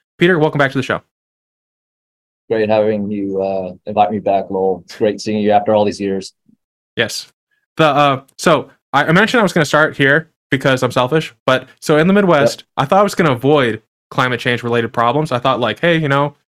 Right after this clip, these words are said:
Speaker 1: the world's gonna suck, but, you know, maybe in the Midwest we can, like, build stuff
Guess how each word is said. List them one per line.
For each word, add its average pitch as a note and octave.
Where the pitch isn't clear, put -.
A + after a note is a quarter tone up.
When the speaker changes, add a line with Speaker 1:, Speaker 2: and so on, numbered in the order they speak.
Speaker 1:
the C3
world's D3+
gonna C#3
suck, C3+
but, A2
you B2+
know, B2+
maybe C#3+
in C#3
the B2+
Midwest C3
we C3+
can, B2
like, G#2+
build C#3
stuff C3